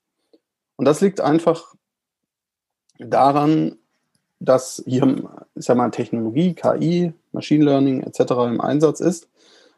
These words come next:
was zwar schon sehr, sehr gut ist und sehr weit ist, ja,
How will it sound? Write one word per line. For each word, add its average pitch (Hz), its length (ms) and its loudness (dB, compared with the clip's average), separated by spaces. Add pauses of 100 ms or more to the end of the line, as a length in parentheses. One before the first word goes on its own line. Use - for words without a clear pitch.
(100)
was 131 140 -2
zwar 151 140 2
schon 170 200 2
sehr, 180 140 2
sehr 160 140 2
gut 180 240 0
ist - 280 -4
und 143 380 0
sehr 127 300 2
weit 175 240 0
ist, - 360 -6 (260)
ja, 180 320 -4